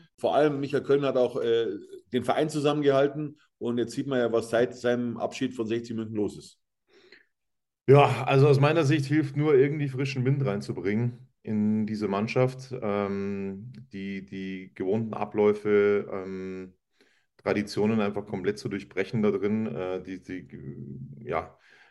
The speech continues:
Speaker 2: äh, diese, diese, diese Mannschaft einfach mal komplett auseinanderzunehmen, ähm, und da, da junge Spieler einzubauen. Ich glaube, das ist der einzige,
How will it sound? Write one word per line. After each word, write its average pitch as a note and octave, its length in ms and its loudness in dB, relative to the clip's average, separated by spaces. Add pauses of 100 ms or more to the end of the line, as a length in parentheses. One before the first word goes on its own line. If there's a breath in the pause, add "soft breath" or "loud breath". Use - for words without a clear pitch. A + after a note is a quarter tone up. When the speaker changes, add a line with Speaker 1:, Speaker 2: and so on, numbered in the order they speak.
(160)
Speaker 2:
äh, - 360 -14
diese, G2 340 -10
diese, F#2+ 300 -8
diese F2+ 560 -2
Mannschaft G2 420 -6
einfach G#2 180 -4
mal G3+ 160 -2
komplett F#3 300 -2
auseinanderzunehmen, G#2 1120 -2
ähm, G2 480 -6
und G2+ 160 -8
da, F#2 140 0
da F#2+ 160 -4
junge G#2 240 -2
Spieler G#2 280 -4
einzubauen. F#2 460 -6
Ich F#2+ 120 -10
glaube, F#2+ 180 0
das F#2 160 -6
ist G#2 180 -6
der - 100 -2
einzige, G2 600 0